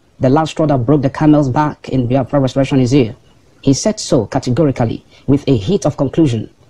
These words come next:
overwhelming joy and unshakable confidence. Then I saw his house besieged by a combined squad of heavily armed men who came to abduct him.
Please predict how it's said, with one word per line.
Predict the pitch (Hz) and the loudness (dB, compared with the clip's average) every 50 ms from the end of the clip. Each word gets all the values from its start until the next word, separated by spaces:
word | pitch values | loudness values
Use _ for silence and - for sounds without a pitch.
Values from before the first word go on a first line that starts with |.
| _ _ | _ _
overwhelming | - 127 123 127 117 131 151 165 156 165 165 135 | 0 2 2 2 2 2 0 0 0 0 -2 0
joy | - 151 139 127 110 - | 0 0 0 0 -2 -4
and | - 120 117 113 - | -4 -4 -4 -2 -2
unshakable | 127 123 117 - - - - - 127 139 | -4 -4 -4 -2 -4 -2 -2 0 -2 -2
confidence. | - - 127 120 - 113 110 - - - - - - - - _ _ _ _ _ _ _ _ - - _ _ _ _ _ _ _ _ _ _ _ - | 0 0 -2 0 -2 -4 -4 -4 -8 -12 -14 -16 -18 -18 -20 _ _ _ _ _ _ _ _ -20 -20 _ _ _ _ _ _ _ _ _ _ _ -2
Then | - 247 240 | 0 2 2
I | 196 | 0
saw | - - - 277 269 220 - - - | -2 -2 0 2 2 2 2 0 -2
his | - 143 139 - | -2 -2 -2 -2
house | - - 160 151 120 107 117 - - | -4 -4 -2 -2 -2 -4 -6 -8 -2
besieged | 120 139 135 - - - - 226 147 113 - 131 | 0 0 0 0 -2 -2 0 0 0 0 -2 -2
by | 131 139 - | -2 -2 0
a | 139 135 | -2 -4
combined | - - - 131 131 120 110 160 185 220 214 226 208 - | -2 -2 0 0 0 2 2 0 0 0 0 -2 -2 -4
squad | - - - 180 175 170 | -8 -4 -2 0 0 0
of | 139 - | -4 -4
heavily | - 170 151 160 160 151 - | -4 -2 0 0 0 0 2
armed | 147 151 139 131 | 2 2 4 4
men | 139 143 131 117 120 123 123 | 4 2 2 2 0 0 2
who | 131 185 180 | 0 0 0
came | - - 156 143 | 0 -4 -4 -4
to | - - | -2 -2
abduct | 135 120 - - - - | -2 0 0 -2 -4 -2
him. | - 117 113 104 92 | -4 -4 -4 -4 -6